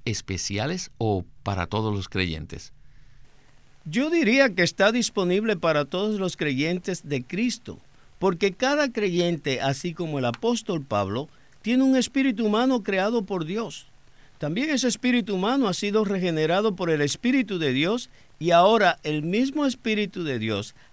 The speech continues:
Speaker 2: aquel que conoce las profundidades de Dios, mora en el espíritu regenerado de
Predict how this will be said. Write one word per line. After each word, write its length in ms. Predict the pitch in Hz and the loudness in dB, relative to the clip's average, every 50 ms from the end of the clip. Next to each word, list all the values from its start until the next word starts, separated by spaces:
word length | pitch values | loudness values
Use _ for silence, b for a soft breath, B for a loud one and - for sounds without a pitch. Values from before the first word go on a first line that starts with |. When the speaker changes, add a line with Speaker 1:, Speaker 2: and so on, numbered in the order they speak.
| b - | b -4
Speaker 2:
aquel 640 | - 156 160 160 147 - - 208 220 240 254 233 | 0 0 0 0 -2 -2 0 2 4 4 2 0
que 180 | - - 214 180 | -2 -4 -4 -4
conoce 600 | - - 165 151 151 151 160 180 185 - - 208 | -4 -4 -4 -2 -2 0 0 -2 -2 -4 -4 -4
las 180 | 185 160 147 143 | -2 -2 -2 -4
profundidades 1120 | - - 139 135 - - 143 135 131 120 123 120 123 147 165 180 196 202 196 180 165 151 | -4 -6 -8 -8 -6 -6 -4 -4 -2 -2 -2 -2 -2 -2 -2 -2 -2 -2 -4 -6 -6 -6
de 160 | 151 139 135 | -4 -4 -4
Dios, 420 | 131 151 208 254 269 262 233 - b b b b b b b b | -2 -2 0 2 2 2 0 -2 b b b b b b b b
mora 440 | - 151 175 220 233 240 240 240 240 | 0 2 4 4 4 4 4 2 2
en 120 | 233 226 | 2 2
el 140 | 220 208 196 | 2 2 2
espíritu 640 | 196 185 175 - - - 220 220 226 202 - 208 196 | 0 0 -2 -4 -4 -4 -2 -2 -2 -2 -2 -4 -2
regenerado 920 | 190 190 175 170 170 160 151 147 147 143 156 170 180 185 180 208 202 190 | -2 -2 -2 -2 -2 -2 -2 -2 -2 0 0 0 -2 -2 -2 -4 -4 -4
de 260 | 165 143 135 127 120 | -4 -2 -2 -2 -4